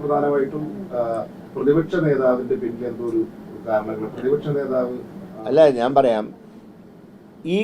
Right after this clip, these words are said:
Speaker 2: കാര്യത്തിൽ എല്ലാ തീരുമാനം എടുത്ത് ഞങ്ങൾ പരസ്പരം ആലോചിച്ചിട്ടാണ്. ഇപ്പം നിങ്ങൾക്ക് തന്നെ അറിയാം, പാലക്കാട് ഇലക്ഷൻ്റെ സമയത്ത് ചില കമ്മ്യൂണിക്കേഷൻ ഗ്യാപ്പ് ഉണ്ടായി. ഏഹ്, ഡി സി സിയുടെ കത്തിനെ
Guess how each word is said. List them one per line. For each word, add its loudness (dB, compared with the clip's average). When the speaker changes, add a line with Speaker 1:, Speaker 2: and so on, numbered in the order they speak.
Speaker 2:
കാര്യത്തിൽ 8
എല്ലാ 4
തീരുമാനം 0
എടുത്ത് -8
ഞങ്ങൾ -6
പരസ്പരം -4
ആലോചിച്ചിട്ടാണ്. -10
ഇപ്പം -2
നിങ്ങൾക്ക് 4
തന്നെ 6
അറിയാം, 4
പാലക്കാട് 8
ഇലക്ഷൻ്റെ 0
സമയത്ത് 0
ചില 2
കമ്മ്യൂണിക്കേഷൻ 0
ഗ്യാപ്പ് 0
ഉണ്ടായി. -2
ഏഹ്, -4
ഡി 2
സി -2
സിയുടെ 2
കത്തിനെ 2